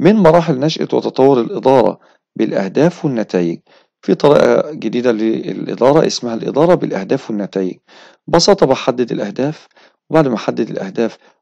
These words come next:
بحط خطة لتنفيذها، وبعد ما أحط، أحط خطة لتنفيذها بنفذها، وبعد ما بنفذها بقيمها. دي مراحل. طبعًا اللي بيسألني من المراحل بقول له تحديد الأهداف والمعايير، ودي تعتبر أول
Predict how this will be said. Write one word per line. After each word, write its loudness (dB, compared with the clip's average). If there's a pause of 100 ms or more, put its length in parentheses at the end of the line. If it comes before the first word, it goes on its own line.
(100)
بحط -6
خطة -8
لتنفيذها، -6
وبعد 0
ما -4
أحط، -14
أحط -12
خطة -14
لتنفيذها -8
بنفذها، -2 (440)
وبعد 4
ما 2
بنفذها -4 (320)
بقيمها. 0 (460)
دي 2
مراحل. 0
طبعًا 0
اللي 2
بيسألني 0
من 0
المراحل 2
بقول 2
له 0
تحديد -4
الأهداف -6
والمعايير، -2 (420)
ودي 0
تعتبر 2
أول 4